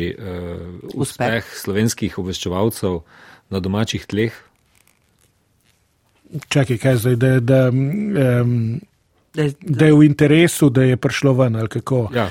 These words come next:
Speaker 1: če jim je
Speaker 3: Em,
Speaker 1: koristila ta zgodba, ali pa če so
Speaker 3: Mislim
Speaker 1: jo skušali nekako izkoristiti. No, zdi se, zdi
Speaker 3: Ja,
Speaker 1: se, da
Speaker 3: no,
Speaker 1: teh
Speaker 3: seveda, ne, saj hvala Bogu, da, da, da so vsaj malo, da jih ni presenetila zgodba, ne. Čeprav, ko-, kakor smo mi,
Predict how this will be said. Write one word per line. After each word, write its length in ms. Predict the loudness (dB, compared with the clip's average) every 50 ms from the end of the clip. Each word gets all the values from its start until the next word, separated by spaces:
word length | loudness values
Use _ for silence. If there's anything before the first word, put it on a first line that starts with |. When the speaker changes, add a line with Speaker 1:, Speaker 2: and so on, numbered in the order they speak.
| -6 -14 -16
Speaker 1:
če 180 | -4 0 0
jim 100 | 2 2
je 60 | 2
Speaker 3:
Em, 60 | 0 2
Speaker 1:
koristila 380 | 2 2 2 2 0 0 -4
ta 140 | -4 -4 -6
zgodba, 300 | -4 -4 -6 -4 -4 -4
ali 100 | -4 -4
pa 80 | -4 -4
če 140 | -4 -6
so 380 | -4 -2 -2 -2 -2 -4 -6 -8 -14 _ _ _ _ _ _ -20 -20 -20 -20 -20 -20 -20 -20 -16
Speaker 3:
Mislim 480 | -6 -4 -2 2 2 2 0 0 -4 -8 -10 -12 -14 -16 -16 0
Speaker 1:
jo 120 | 0 2
skušali 420 | 2 4 4 2 4 4 4 2 0
nekako 320 | 0 0 0 0 2 0
izkoristiti. 540 | -2 -2 -2 0 2 2 2 0 -4 -4 0
No, 100 | 0 0
zdi 160 | 2 2 2
se, 200 | 2 4 2 2 2
zdi 180 | 0 0 2
Speaker 3:
Ja, 40 | 2
Speaker 1:
se, 60 | 2 2
da 120 | 4 2
Speaker 3:
no, 120 | 0 0 0
Speaker 1:
teh 180 | 0 2 2 2
Speaker 3:
seveda, 420 | 2 2 2 2 2 2 0 -2
ne, 160 | 0 0 0 0
saj 200 | 2 2 0 0
hvala 280 | 2 2 2 2 2 2
Bogu, 320 | 4 4 2 4 4 2
da, 320 | 2 4 4 4 6 4 4
da, 360 | 2 2 2 2 2 2 0 0 -2 -4 -4 -4 -2 -2 -2 -2
da 140 | -2 -2 -2
so 140 | -2 0 -2
vsaj 240 | -2 2 2 2 4
malo, 280 | 4 4 4 4 2
da 120 | 4 2 2
jih 140 | 0 2 2
ni 120 | 0 0
presenetila 760 | 2 2 0 0 2 2 2 2 4 4 2 2 0 -2 -2 -2
zgodba, 480 | -2 -2 -2 -2 -2 -2 -4 -4 -4 -2
ne. 180 | -2 0 0 -2 -2 -6 -12 -14 -14 -16 -16 _
Čeprav, 380 | -4 -4 -2 2 2 2 2
ko-, 180 | 2 0 -2 -4 -4 _ _
kakor 320 | -6 -4 -2 0 -2 -2
smo 220 | -2 -2 -2 0 2
mi, 180 | 2 2 4